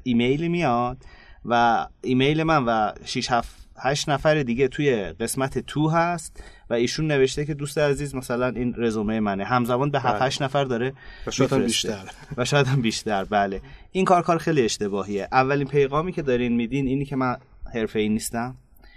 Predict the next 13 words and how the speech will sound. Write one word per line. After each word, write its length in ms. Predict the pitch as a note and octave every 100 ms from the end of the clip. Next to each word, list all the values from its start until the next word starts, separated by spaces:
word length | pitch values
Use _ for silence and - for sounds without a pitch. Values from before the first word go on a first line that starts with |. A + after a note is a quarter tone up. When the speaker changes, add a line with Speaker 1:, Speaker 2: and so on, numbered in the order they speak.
| - -
Speaker 1:
دومین 360 | C3+ C3 C#3
پیغامی 420 | C3+ C#3+ C3+ D3+ E3+
که 100 | E3
دارین 260 | C#3 C3+
میدین 320 | B2+ B2+ C#3+
این 100 | B2
کاره، 420 | C#3 B2 A2+ B2+ B2+
همه 320 | - A#2+ C3+
کارها 320 | C3+ B2 A2
برای 220 | A#2+ A2 A2+
من 180 | A#2
علالسویه 680 | F#2 G2+ G2 - G2+ G2 G#2
است. 360 | A#2+ D#3+ -